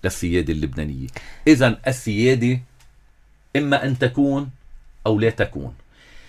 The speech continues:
أما إنه الدولة ترجع تسترد السيادة، آه، يومًا بعد يوم،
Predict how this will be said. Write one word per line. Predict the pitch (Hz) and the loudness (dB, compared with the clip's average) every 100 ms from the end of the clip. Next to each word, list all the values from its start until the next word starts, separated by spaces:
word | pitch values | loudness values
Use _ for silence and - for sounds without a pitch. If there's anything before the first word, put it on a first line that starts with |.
| - - - 190 | -20 -20 2 6
أما | 202 117 67 - - - - - - 131 | 6 4 -2 -8 -16 -16 -16 -20 -2 2
إنه | 139 | 4
الدولة | 131 113 185 151 90 85 - _ - | 6 8 10 10 6 -4 -16 _ 0
ترجع | 175 127 113 | 0 2 0
تسترد | - 160 - - 143 220 143 | 0 -2 2 6 8 6 2
السيادة، | 131 - 127 120 107 82 78 - - - - - - - - - 101 | -4 2 6 8 6 4 -4 -8 -20 -20 -20 -20 -20 -20 -16 -2 2
آه، | 101 - | 2 2
يومًا | 95 135 175 165 156 | 6 8 8 6 6
بعد | 131 131 127 | 8 6 10
يوم، | 123 123 120 110 | 10 10 10 6